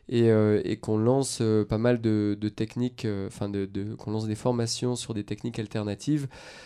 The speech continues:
type, euh, de la biodynamie, de la permaculture, de l'agroforesterie,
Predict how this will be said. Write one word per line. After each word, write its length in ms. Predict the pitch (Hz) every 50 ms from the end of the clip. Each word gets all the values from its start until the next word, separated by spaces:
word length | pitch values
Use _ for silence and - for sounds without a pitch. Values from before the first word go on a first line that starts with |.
| - - _ _
type, 280 | - - 131 127 - -
euh, 920 | 120 117 113 110 110 107 107 104 104 104 104 101 101 101 101 101 101 101 98 98
de 760 | 101 107 101 101 101 101 98 98 98 98 98 98 95 98 98 98
la 200 | 98 101 98 98
biodynamie, 1120 | 101 98 101 101 101 101 104 104 101 104 113 127 135 139 139 135 135 131 131 131 127 120
de 80 | 117 110
la 120 | 104 101
permaculture, 840 | - - 101 101 101 98 - - 110 110 - - 131 131 131 123 117
de 100 | 113 107
l'agroforesterie, 1000 | 101 101 98 98 104 - - - 107 104 101 - - 113 110 117 131 135 139